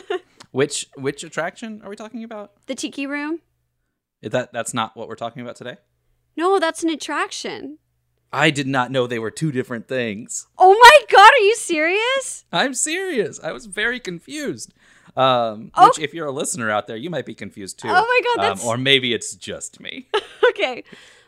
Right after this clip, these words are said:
Speaker 1: Walt Disney's Enchanted Tiki Room is an attraction in Adventureland where the birds sing to you. Um,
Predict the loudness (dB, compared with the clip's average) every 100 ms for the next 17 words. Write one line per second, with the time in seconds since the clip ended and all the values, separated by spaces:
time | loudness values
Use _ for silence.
0 | -6 -2 -2 -2 0 0 0 -4 -6 -6
1 | -10 -8 -8 -8 -12 -10 -10 -10 -10 -10
2 | -10 -8 -6 -6 -6 -8 -8 -6 -6 -4
3 | -6 -6 -8 -8 -8 -8 -10 -12 -20 -20
4 | _ -4 -4 -4 -4 -2 0 -2 -4 -8
5 | -6 -8 -10 -12 -8 -4 -4 -4 -8 -12
6 | -16 -20 _ -4 -2 0 -2 -6 -10 -12